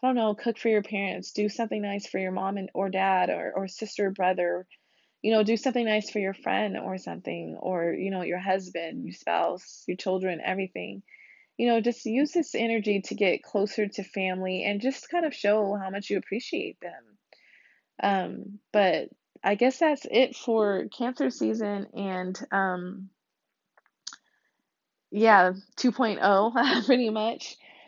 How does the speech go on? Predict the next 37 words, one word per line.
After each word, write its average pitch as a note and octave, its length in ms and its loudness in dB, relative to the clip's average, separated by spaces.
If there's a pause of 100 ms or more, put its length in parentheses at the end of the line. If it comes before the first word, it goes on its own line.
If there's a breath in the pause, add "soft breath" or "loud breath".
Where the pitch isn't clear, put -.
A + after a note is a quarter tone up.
(280 loud breath)
Um, G3+ 540 2
I G3+ 140 4
will G3 160 2
be G3 120 -4
coming G3+ 300 -2
back, F#3+ 240 4
of F#3+ 140 0
course, F#3+ 460 0
with F#3+ 180 -6
the F#3 100 2
Cancer F3+ 680 0 (180)
wellness A3+ 520 2
episode, G#3+ 640 0
which F#3+ 180 -4
is F#3 180 -6
where F#3 140 2
we F#3 80 0
will F#3 140 0
do F3+ 220 -2
our - 260 -4
energy G#3 360 -2
read, G3+ 500 0 (540 soft breath)
our E3 200 2
goddess F#3+ 480 2
call, G3 460 0
uh, F3 520 2 (320)
our F#3 180 4
goddess, G3+ 640 6
um, F3 340 2
card A3 500 6
pull, G3+ 500 0 (640)
as G3 240 4
well F#3+ 480 4
as E3+ 280 2
our, E3+ 680 2
um, E3+ 220 -4
ritual G3 720 2